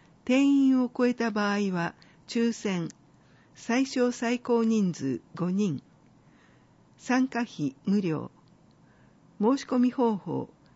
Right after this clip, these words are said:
市ホームページからお申し込みください。キューアールコードが載っています。申し込み期間、二月二十日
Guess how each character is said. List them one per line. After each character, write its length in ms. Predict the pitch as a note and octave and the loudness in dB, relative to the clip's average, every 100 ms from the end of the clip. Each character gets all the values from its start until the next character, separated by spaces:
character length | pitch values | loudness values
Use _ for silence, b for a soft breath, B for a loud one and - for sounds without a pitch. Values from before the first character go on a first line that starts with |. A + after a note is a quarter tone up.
| - | -16
市 320 | - F3+ - - | -6 -4 -4 -8
ホ 260 | - C#4 | 0 2
ー 20 | |
ム 160 | C#4 C4+ | 4 2
ペ 200 | C4+ B3 | 2 0
ー 40 | |
ジ 100 | G#3 | 0
か 140 | - E3 | -4 -4
ら 160 | E3 - | -4 -2
お 60 | |
申 200 | F3+ G3 | -2 0
し 100 | G3 | -4
込 140 | - F#3+ | -4 -4
み 100 | F#3 | -4
く 140 | F#3+ | -4
だ 140 | F3 F3+ | -6 -4
さ 180 | E3+ | -6
い。 120 | D3+ - _ _ _ b b b b b | -6 -8 _ _ _ b b b b b
キ 120 | - C4 | -2 2
ュ 100 | C4+ | 2
ー 100 | C4+ | 2
ア 20 | |
ー 40 | |
ル 120 | C4 | 0
コ 160 | C4 A#3+ | 0 0
ー 60 | G#3 | 2
ド 100 | F3 | 0
が 120 | E3+ | -2
載 100 | D#3 | -6
っ 20 | |
て 200 | - D#3 | -6 -4
い 100 | D3 | -2
ま 160 | D3 D3+ | -4 -8
す。 160 | - _ _ _ _ _ _ b b b b - | -14 _ _ _ _ _ _ b b b b -2
申 180 | A3+ C#4 | 0 0
し 100 | - | -2
込 140 | C4 | 0
み 120 | B3 | 0
期 140 | A#3+ - | -2 -8
間、 300 | F#3+ D#3 - _ _ _ _ | -6 -6 -8 _ _ _ _
二 140 | G3 G#3+ | -2 0
月 280 | C4+ - A#3 | 0 -2 -4
二 140 | A3+ | -4
十 120 | - | -8
日 260 | - F#3+ | -8 -6